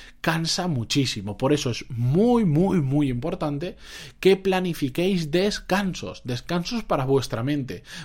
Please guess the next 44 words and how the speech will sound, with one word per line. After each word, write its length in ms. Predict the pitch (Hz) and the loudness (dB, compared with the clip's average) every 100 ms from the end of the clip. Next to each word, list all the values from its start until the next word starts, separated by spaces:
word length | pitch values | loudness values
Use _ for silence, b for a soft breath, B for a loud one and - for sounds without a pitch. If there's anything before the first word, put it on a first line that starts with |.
| - | -2
Me 120 | 123 | 0
da 80 | 151 | 2
igual 240 | 180 196 | 2 0
si 120 | 165 | 2
tienen 200 | 143 160 | 2 0
que 80 | 156 | -2
ser 160 | - 117 | -4 -6
de 100 | 107 | -6
cinco 280 | 147 - 147 | -6 -6 -4
minutos, 340 | 135 151 147 | -4 -4 -6
de 120 | 110 | -4
diez 160 | 113 151 | -2 -2
minutos 400 | 151 123 160 151 | -2 -4 -4 -4
o 60 | 120 | -4
de 140 | 98 | -2
media 360 | 107 147 120 98 | -2 0 -2 -4
hora, 200 | 92 - B B - | -8 -14 B B -2
de 180 | 127 | 0
lo 160 | 120 110 | 2 0
que 140 | 110 | -4
sea. 340 | - 127 98 - B B | -2 -2 -2 -8 B B
Pero 180 | 123 113 | -2 0
no 260 | 117 175 202 | 0 0 0
se 140 | 214 | 0
puede 280 | 196 180 165 | 0 0 0
estar 280 | 156 151 123 | 0 0 0
en 120 | 120 | 2
un 140 | 151 | 2
estado 360 | 165 - 160 165 | 0 0 0 0
de 100 | 147 | 0
fluidez 480 | 143 139 127 147 151 | 0 0 2 0 2
durante 440 | 139 117 113 113 | 2 2 0 -2
ocho 300 | 135 156 143 | -2 -2 -2
horas 220 | 147 156 | 0 -2
seguidas, 460 | - 113 123 107 98 | -4 -2 -2 -2 -4
porque 220 | 120 117 | -4 -4
acabamos 500 | 107 98 131 160 165 | -2 -2 -2 -4 -6
con 160 | 143 120 | -4 -4
el 80 | |
cerebro 400 | 107 113 151 170 | -2 -2 -2 -2
frito. 380 | - 135 123 147 B B B | -2 -2 -2 -6 B B B
Y 80 | 110 | -2
la 160 | 107 98 | 0 0
realidad 600 | 104 95 95 160 190 | 0 -2 0 2 2